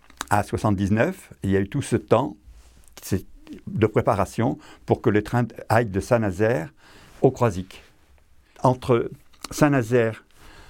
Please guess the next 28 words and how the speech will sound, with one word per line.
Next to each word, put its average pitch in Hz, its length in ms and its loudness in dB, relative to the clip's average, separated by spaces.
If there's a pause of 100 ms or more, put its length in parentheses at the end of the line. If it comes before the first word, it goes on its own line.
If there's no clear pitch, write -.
le 117 180 4
Croisic 131 420 0
et 120 60 -2
Guérande, 127 440 2
il 120 180 2
n'y 143 100 0
avait 139 200 -2
rien 110 340 0 (1120)
qu'un 131 160 4
petit 120 220 -4
bourg 139 480 0 (320)
qui - 80 -4
s'appelait 117 340 0
Escoublac, 113 680 0 (180)
et 123 80 0
tout - 140 2
le 156 60 4
reste, 208 180 -2
c'était - 240 0
le 151 240 2
désert. 113 600 0 (1040)
On - 60 0
n'imagine 127 420 2
pas 208 160 0
qu'aujourd'hui, 117 380 -2
c'était 123 220 0
le 107 120 2
désert. 107 460 0